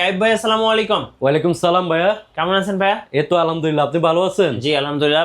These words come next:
Speaker 1: ভাইয়া, শুরুতে আপনাদের শোরুমে আসার লোকেশনটা একটু বলেন
Speaker 2: আমাদের
Speaker 1: ভাই।
Speaker 2: লোকেশনটা খুবই ইজি, ঢাকা মিরপুর দশ, সেন্টার প্লাজা। সেন্টার প্লাজার তৃতীয় তলায়, শপ নং সি টু, ড্রিম টেকনোলজি। আর যারা চিনতে অসুবিধা হবে, মেট্রো রেল ফিলার ফলো করে আসবেন, দুইশো তেপ্পান্ন নাম্বার ফিলারের ঠিক পূর্ব পাশে সেন্টার প্লাজা, ওইটার তৃতীয় তলায়।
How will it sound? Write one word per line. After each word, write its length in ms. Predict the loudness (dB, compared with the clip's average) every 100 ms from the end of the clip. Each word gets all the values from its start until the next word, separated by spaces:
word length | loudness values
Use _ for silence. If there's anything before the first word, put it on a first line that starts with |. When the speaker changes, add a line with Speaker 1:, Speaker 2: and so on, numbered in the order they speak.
| 0
Speaker 1:
ভাইয়া, 140 | -2 2
শুরুতে 200 | 2 2
আপনাদের 220 | 0 0 0
শোরুমে 240 | 0 0 0
আসার 160 | 0 -2
লোকেশনটা 340 | -2 -4 -6 -6
একটু 100 | -4
বলেন 120 | 0 0
Speaker 2:
আমাদের 180 | 2
Speaker 1:
ভাই। 80 | 0
Speaker 2:
লোকেশনটা 380 | 0 0 0 0 0
খুবই 200 | 0 2 0
ইজি, 140 | 0 0
ঢাকা 180 | 0 0 0
মিরপুর 260 | 0 0 0
দশ, 120 | 0 -2
সেন্টার 260 | -4 -2 -4 -2
প্লাজা। 260 | -2 -2 -4
সেন্টার 240 | -4 -2 -2
প্লাজার 260 | -2 0 -2
তৃতীয় 240 | -4 -4 0
তলায়, 240 | 0 0 0
শপ 160 | -2 -2 -2
নং 100 | -4 -2
সি 100 | -4 -2
টু, 60 | -2
ড্রিম 160 | -2 -2 -2
টেকনোলজি। 460 | -4 -4 -6 -8 -16 _ _ -6
আর 80 | -2 0
যারা 180 | 0 0
চিনতে 220 | -2 0 0
অসুবিধা 300 | 2 2 2 2
হবে, 120 | 2 2
মেট্রো 240 | 0 0 2
রেল 120 | 2 2
ফিলার 180 | 0 0
ফলো 160 | 2 0 2
করে 120 | 2
আসবেন, 200 | 2 0 0
দুইশো 180 | 0 -2 -4
তেপ্পান্ন 300 | -4 -2 -2 -2
নাম্বার 200 | -2 -4 -2
ফিলারের 300 | -2 0 -2
ঠিক 100 | -6 -4
পূর্ব 140 | -2 0 0
পাশে 220 | 0 -2 -4 -8 _ -4
সেন্টার 260 | 0 0 2
প্লাজা, 220 | 2 2 0
ওইটার 220 | 0 0 0
তৃতীয় 240 | 0 2 2
তলায়। 240 | 0 -6